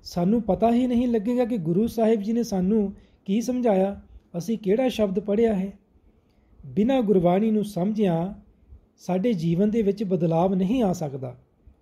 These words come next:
ਕਿਉਂਕਿ ਜਦ ਸਾਨੂੰ ਪਤਾ ਹੀ ਨਹੀਂ ਲੱਗਾ ਕਿ ਗੁਰੂ ਸਾਹਿਬ ਕੀ ਕਹਿ ਰਹੇ ਨੇ, ਤਾਂ ਬਦਲਾਵ ਕਿਵੇਂ ਆਵੇਗਾ? ਫਿਰ ਅਸੀਂ, ਫਿਰ ਪਾਠ ਕਰਨ ਵਾਲੇ ਅਕਸਰ ਇਹ ਕਹਿ ਦਿੰਦੇ ਨੇ ਕਿ ਸਾਨੂੰ ਪੰਜਾਹ ਪੰਜਾਹ ਸਾਲ ਹੋ ਗਏ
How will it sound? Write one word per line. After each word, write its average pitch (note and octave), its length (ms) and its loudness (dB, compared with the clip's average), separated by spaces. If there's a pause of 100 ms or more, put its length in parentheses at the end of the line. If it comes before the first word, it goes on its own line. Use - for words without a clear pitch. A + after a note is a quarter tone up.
(300)
ਕਿਉਂਕਿ F3 240 0
ਜਦ G#3+ 240 4
ਸਾਨੂੰ A#3+ 280 -2
ਪਤਾ G#3 280 0
ਹੀ A#3 160 0
ਨਹੀਂ B3 160 0
ਲੱਗਾ A3+ 300 0
ਕਿ A#3 120 -4
ਗੁਰੂ G3 260 0
ਸਾਹਿਬ A#3 280 0
ਕੀ A3 220 -2
ਕਹਿ A3 240 2
ਰਹੇ G#3+ 220 2
ਨੇ, G3+ 260 0 (920)
ਤਾਂ A3+ 100 -2
ਬਦਲਾਵ D3 500 0
ਕਿਵੇਂ A3 300 0
ਆਵੇਗਾ? G#3 400 -2 (580)
ਫਿਰ G#3+ 300 2
ਅਸੀਂ, A3+ 420 0 (580)
ਫਿਰ A#3 240 2
ਪਾਠ G3 380 0
ਕਰਨ A3 300 2
ਵਾਲੇ G#3+ 460 2 (100)
ਅਕਸਰ G3+ 260 -4
ਇਹ B3 120 -2
ਕਹਿ B3 200 2
ਦਿੰਦੇ F3+ 340 2
ਨੇ E3 480 -2
ਕਿ A3+ 80 -4
ਸਾਨੂੰ G3+ 420 -2
ਪੰਜਾਹ F#3+ 380 0
ਪੰਜਾਹ A#3+ 220 -2
ਸਾਲ G3+ 260 0
ਹੋ G3+ 160 2
ਗਏ A3+ 200 -2